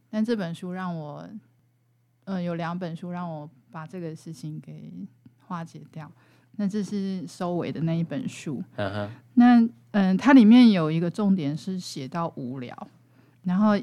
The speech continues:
Speaker 1: 一个重点是闲暇。
Speaker 2: 嗯。
Speaker 1: 但这本书它完全都没有告诉你真正的答案，那你读的时候可能就是要顺着它的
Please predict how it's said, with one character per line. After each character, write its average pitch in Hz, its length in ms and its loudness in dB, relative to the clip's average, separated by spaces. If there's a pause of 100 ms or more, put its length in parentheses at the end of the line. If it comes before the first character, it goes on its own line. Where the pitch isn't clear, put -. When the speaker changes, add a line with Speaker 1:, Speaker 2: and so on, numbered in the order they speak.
Speaker 1:
一 196 80 -2
个 180 120 0
重 196 200 2
点 151 140 0
是 175 140 -8
闲 147 380 -6
暇。 - 200 -12 (480)
Speaker 2:
嗯。 233 100 -18
Speaker 1:
但 254 160 10
这 277 80 4
本 190 160 6
书 190 160 -2
它 190 220 2
完 170 180 0
全 160 280 -2
都 180 140 -2
没 180 120 2
有 147 160 -4
告 165 200 -6
诉 170 220 -6
你 151 300 -2
真 170 200 -4
正 170 240 -4
的 147 60 -8
答 139 120 -12
案， 139 380 -8 (280)
那 220 100 4
你 196 140 4
读 151 200 -6
的 156 120 -6
时 160 120 -12
候 175 160 -2
可 170 140 -6
能 147 180 -4
就 160 140 -8
是 180 140 -8
要 170 120 -2
顺 180 300 -2
着 151 100 -8
它 160 260 -10
的 143 220 -14